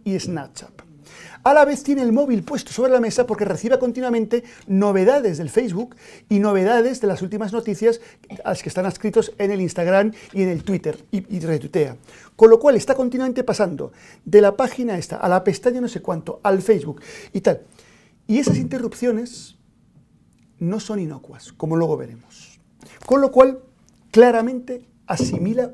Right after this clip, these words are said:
mucho peor y, sobre todo, con un cansancio espectacular, con un cansancio espectacular. Bien. Eh,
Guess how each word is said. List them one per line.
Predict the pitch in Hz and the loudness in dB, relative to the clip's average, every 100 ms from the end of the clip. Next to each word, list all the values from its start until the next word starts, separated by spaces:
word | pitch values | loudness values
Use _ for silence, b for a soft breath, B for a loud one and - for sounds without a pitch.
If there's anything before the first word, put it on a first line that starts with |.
| - | -6
mucho | 165 214 247 254 247 | -4 -4 -4 -10 -10
peor | 151 135 123 - _ _ | -8 -8 -12 -20 _ _
y, | 180 | -10
sobre | - 170 147 | -8 -8 -6
todo, | 170 131 - b b b | -8 -8 -16 b b b
con | - 202 262 | 6 6 6
un | 294 | -2
cansancio | 285 233 226 - 262 240 220 | -2 -2 -2 -6 -8 -8 -12
espectacular, | - - - 143 143 139 113 _ _ _ _ | -12 -14 -12 -12 -10 -12 -14 _ _ _ _
con | - 170 | -8 -6
un | 202 | -6
cansancio | 196 160 165 | -8 -10 -12
espectacular. | 165 - - 135 135 131 - _ _ B B B B B B B B B | -14 -16 -16 -16 -16 -18 -20 _ _ B B B B B B B B B
Bien. | 233 208 - _ _ _ _ _ _ _ _ _ _ - B B B B B B | -2 -2 -6 _ _ _ _ _ _ _ _ _ _ -20 B B B B B B
Eh, | 190 185 | -2 -2